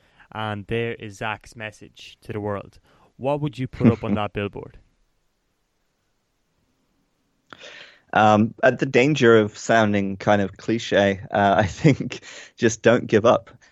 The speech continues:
Speaker 2: Um, I think a lot of people, uh, feel that the odds are stacked against them, um, that things are, are tough. And I think things are pretty tough. Um, you know, I think, uh, generation below,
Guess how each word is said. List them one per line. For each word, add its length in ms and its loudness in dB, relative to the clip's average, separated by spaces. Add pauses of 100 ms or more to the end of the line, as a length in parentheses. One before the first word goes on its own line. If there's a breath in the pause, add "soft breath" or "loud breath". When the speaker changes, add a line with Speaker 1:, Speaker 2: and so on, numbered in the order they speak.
(160 soft breath)
Speaker 2:
Um, 480 0 (140)
I 120 2
think 240 -2
a 40 2
lot 160 4
of 80 -2
people, 560 2 (440 soft breath)
uh, 240 0
feel 460 4
that 260 4 (540)
the 160 6
odds 240 4
are 40 -6
stacked 360 -4
against 420 -6
them, 240 -4 (240)
um, 380 0
that 220 2
things 280 0
are, 200 0
are 100 4
tough. 460 0 (460)
And 200 2
I 60 4
think 220 0
things 260 0
are 200 4 (320)
pretty 220 -10
tough. 440 -2
Um, 440 -2 (160)
you 160 -4
know, 180 4
I 60 4
think, 360 0 (380 loud breath)
uh, 140 2 (580)
generation 560 4
below, 400 4